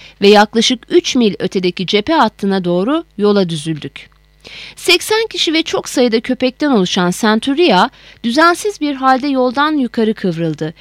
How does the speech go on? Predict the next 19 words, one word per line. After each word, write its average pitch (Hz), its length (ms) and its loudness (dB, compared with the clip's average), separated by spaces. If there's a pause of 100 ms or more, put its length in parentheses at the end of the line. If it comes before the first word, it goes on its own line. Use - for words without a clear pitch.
(160)
Her 415 240 0
milis 311 320 2
kolunun 220 460 2
kendisine 220 540 0
maskot 233 480 -2
seçtiği 180 560 -2
en 311 120 0
az 269 320 -2 (360)
bir 320 180 4
köpeği 226 420 0
oluyordu. 175 640 0 (360)
Bizimle 415 400 2
birlikte 302 380 0
gelen 240 440 0
biçare 277 440 0
hayvanın 269 560 0
üstüne - 360 -6
kocaman 262 540 0
harflerle 196 720 0